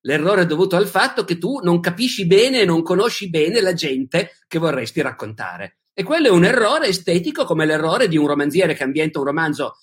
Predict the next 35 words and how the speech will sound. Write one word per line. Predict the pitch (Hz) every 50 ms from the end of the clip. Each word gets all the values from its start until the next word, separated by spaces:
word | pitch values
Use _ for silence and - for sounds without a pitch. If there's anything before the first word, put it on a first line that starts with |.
| _ _
nel | - 135 135
mondo | 131 131 131 143
di | 147 165 165
oggi, | 151 165 240 226 - 240 180 151 -
quindi | - 165 147 139
non | 151 160 160 147
un | 143 135
romanzo | 139 139 139 135 127 196
storico, | 202 - - 147 135 135 160 151 - 247 262 254 - _ _ _
ma | - 175 175
che | - 214
fa | 175 - 160
un | 247 -
personaggio | - 170 - - 277 220 - 123 170 - 320 226
non | 160 143 165 165
credibile, | 170 180 165 151 - 131 - 131 131 123
un | 120 123
personaggio | 120 - 127 - 175 151 139 160 180 196
di | 135 135
fronte | - 131 135 123 - 135
a |
cui | - - 147 180 190 123 - _ _ _ _ _
il | 123 127
lettore | 135 139 135 - 143 135 156 185 202 160 143 135 131 127 123 120 131 131
non, | 135 135 139
non | 147 147 143
viene | 147 147 151 147
convinto, | 143 135 120 123 170 226 175 127 117 131 117
ecco, | 110 101 - - - 127
insomma. | 117 - - 117 - _ - - _ _ - - - - _ _ _ _ -
In | 226 220 233 -
questo | 233 240 233 240 233
modo, | 233 226 202 185 170 156 156
un | 151 160 -
po' | - 202 196 180 170 156 131 117 -